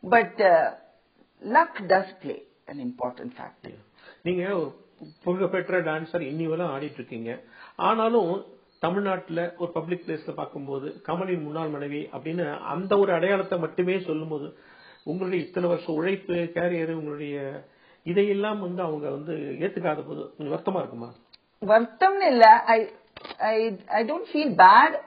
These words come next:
Speaker 1: or good.
Speaker 2: ம்.
Speaker 1: I'm, I'm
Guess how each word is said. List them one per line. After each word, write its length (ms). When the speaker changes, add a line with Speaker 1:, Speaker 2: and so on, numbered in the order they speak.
Speaker 1:
or 320
good. 200
Speaker 2:
ம். 260
Speaker 1:
I'm, 380
I'm 240